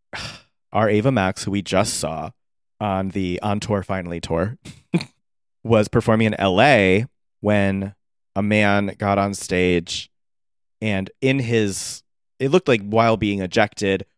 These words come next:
Speaker 2: reached out to her and simultaneously slapped her right across the face, scratching her eye with his finger.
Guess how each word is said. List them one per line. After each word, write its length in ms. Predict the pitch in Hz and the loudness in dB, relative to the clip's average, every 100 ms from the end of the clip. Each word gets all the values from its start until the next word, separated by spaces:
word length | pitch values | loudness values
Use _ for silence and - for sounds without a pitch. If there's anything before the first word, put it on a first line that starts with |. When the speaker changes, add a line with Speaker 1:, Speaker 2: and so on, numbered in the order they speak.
| _ - | _ -20
Speaker 2:
reached 480 | 101 120 120 - | -4 -2 -2 -2
out 240 | 110 101 - | 0 0 -2
to 140 | 104 92 | -8 -2
her 400 | 98 95 92 98 _ _ _ | 0 2 0 -2 _ _ _
and 300 | 110 98 - | -4 -4 -6
simultaneously 800 | - 113 104 104 107 101 - 90 | -2 0 0 -6 -8 -8 -8 -8
slapped 560 | - - 107 98 - | -8 -4 0 0 0
her 100 | 95 | -2
right 160 | 92 92 | 2 2
across 300 | 90 98 85 | 2 -2 -4
the 100 | 95 | -6
face, 460 | - 92 92 - _ _ _ _ | -2 -2 -2 -6 _ _ _ _
scratching 640 | - - 113 123 - 139 127 | -10 -2 0 0 0 -2 -2
her 200 | 107 95 | -4 -2
eye 400 | 107 110 92 90 | 2 2 2 0
with 160 | 90 | -2
his 140 | - - | -6 -6
finger. 520 | 104 92 82 82 | -6 -2 -2 -2